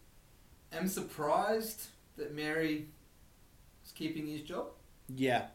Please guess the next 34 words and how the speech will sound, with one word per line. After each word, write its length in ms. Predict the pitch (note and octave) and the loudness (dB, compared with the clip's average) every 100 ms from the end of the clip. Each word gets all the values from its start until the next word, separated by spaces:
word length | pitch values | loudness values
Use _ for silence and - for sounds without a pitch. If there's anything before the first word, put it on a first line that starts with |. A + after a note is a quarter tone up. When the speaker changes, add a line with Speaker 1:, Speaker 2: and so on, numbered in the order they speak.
| - | -4
Speaker 1:
I 140 | C#3+ | 0
actually 260 | D#3 - D#3 | 0 -2 -2
Speaker 2:
for 60 | C3 | 2
Speaker 1:
thought 80 | |
Speaker 2:
sure. 200 | D3+ A#2 A2+ | 4 4 4
Speaker 1:
that 220 | - C#3+ | 0 0
might 260 | C#3+ C3+ - - - - | 0 0 -2 -12 -20 -6
be 180 | D3 C#3 | 0 0
the, 320 | B2+ C3 B2+ B2 - - - - - | 0 -2 -2 -4 -16 -20 -20 -20 -10
the 80 | C3+ | -8
straw 280 | - C#3+ C3+ | -4 -2 -2
that 100 | A#2+ | -2
breaks 220 | C3+ C3 | -2 -4
the 60 | - | -6
camel's 300 | C#3 C3 A#2 | -6 -6 -4
back 340 | - D3 - - - - | 2 2 0 -10 -20 -10
for 200 | D3 C3+ | -4 0
either 240 | D3+ E3+ | 0 0
side. 320 | - F3+ - - | -2 0 -2 0
Like, 200 | D3 - | 0 0
I 40 | |
thought 420 | - C#3 C3 - - | -2 -2 -2 -6 -12
if 160 | - - | -12 -8
the 60 | |
Dogs 360 | B2+ C#3 C3+ B2+ | -4 -2 -2 -2
lose, 500 | C3 C3 B2+ - - - - - - - - - - | -2 0 -2 -6 -10 -16 -20 -20 -20 -20 -20 -18 -8
then 320 | B2+ A#2+ A#2 | -6 -6 -6
Pay's 300 | - B2+ B2 | -2 0 0
in 100 | A#2+ | -4
trouble. 460 | A2 C3 A#2+ A#2+ - - - - - - - | -4 -4 -2 -2 -6 -16 -20 -20 -20 -20 -12
Speaker 2:
Yeah. 280 | C3 C3 C3 | 0 4 6
Speaker 1:
Dragons 380 | C3 - C3 B2 | 6 2 0 -4
lose, 320 | C3 B2+ B2 | -4 -2 -4
then 280 | B2 A#2 | -4 -6